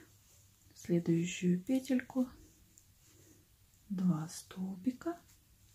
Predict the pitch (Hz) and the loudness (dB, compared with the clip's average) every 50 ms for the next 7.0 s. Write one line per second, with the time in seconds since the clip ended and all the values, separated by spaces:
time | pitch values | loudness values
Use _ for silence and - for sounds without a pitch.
0 | - - - - - - _ _ _ _ _ - _ _ - _ _ _ - - | -20 -20 -20 -20 -20 -20 _ _ _ _ _ -20 _ _ -20 _ _ _ -20 -20
1 | - - 202 180 185 196 220 247 240 214 175 156 - - - 175 - - 175 170 | -10 -6 -4 -2 0 2 0 2 2 2 2 0 0 0 0 0 4 4 4 4
2 | 180 - - - - - - - - - - - - - - - - - - - | 4 2 -2 -6 -20 -20 -20 -20 -20 -20 -20 -20 -20 -20 -20 -20 -20 -20 -20 -20
3 | - - - - - - - - - - - _ - - - - - - - - | -20 -20 -20 -20 -20 -20 -20 -20 -20 -20 -20 _ -20 -20 -20 -20 -20 -20 -20 -20
4 | - - - _ _ - - - - - - - - _ - - - - _ _ | -20 -20 -20 _ _ -20 -20 -20 -20 -20 -20 -20 -20 _ -20 -20 -20 -20 _ _
5 | - _ _ _ - - - - _ - - _ _ _ _ - - - - - | -20 _ _ _ -20 -20 -20 -20 _ -20 -20 _ _ _ _ -20 -20 -18 -16 -16
6 | - - - - - - - - - - 220 214 190 175 - - 170 165 160 - | -14 -14 -14 -16 -14 -10 -10 6 12 12 12 12 12 12 10 8 8 8 8 6